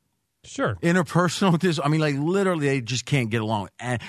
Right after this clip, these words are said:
Speaker 2: like, I'm a sweetheart compared to some of these people.
Speaker 1: Inability to cope with society's best practices.
Speaker 2: So what they say is, "Okay, I'll have a hard way to make an easy living in a way,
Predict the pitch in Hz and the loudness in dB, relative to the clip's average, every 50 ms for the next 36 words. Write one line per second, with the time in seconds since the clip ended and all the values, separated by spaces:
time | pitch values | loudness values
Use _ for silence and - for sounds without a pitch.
0 | - - 147 143 160 190 220 202 165 127 - - 151 156 156 147 127 123 120 113 | -10 -8 -2 0 0 0 2 0 0 -2 -4 -4 -2 0 2 2 2 2 2 0
1 | 107 101 123 104 98 120 113 104 95 90 - - 113 101 98 95 92 90 202 202 | -2 -4 -10 -6 -2 -2 0 0 -2 -4 -4 -4 -2 -2 -2 -4 -4 -2 -2 0
2 | 202 202 160 131 175 170 170 156 151 143 131 123 - - 156 156 156 - - - | 0 0 0 0 0 2 0 0 0 -2 -4 -4 -2 0 0 0 2 2 2 0
3 | 135 - - - 143 - - - 139 123 123 123 123 120 101 - - 123 117 - | 0 0 -4 -8 -8 -6 -4 -4 -2 -2 -2 -2 -2 -4 -4 -4 -2 -2 -2 -2
4 | - - 127 110 101 - - - - - 220 180 - - - - 180 165 156 143 | 2 2 2 2 2 -8 -12 -18 -20 -20 -20 -20 -16 -8 -4 0 2 2 2 4
5 | 147 160 143 151 147 131 - - - 226 240 240 208 170 147 147 139 160 165 185 | 2 2 2 2 2 2 2 2 2 2 2 4 4 2 2 2 2 0 0 0
6 | - - 160 143 139 147 156 156 143 139 160 165 151 139 143 127 107 143 156 156 | 0 2 2 4 4 2 2 2 0 2 2 2 2 2 0 0 2 2 2 2
7 | 156 156 156 151 147 147 139 123 139 135 139 147 165 160 156 170 170 160 143 127 | 2 2 2 2 2 2 0 0 0 2 2 2 2 0 0 0 0 0 2 0
8 | 120 117 120 117 120 123 120 117 117 117 120 120 120 | 0 0 0 0 0 0 0 0 0 0 0 0 -2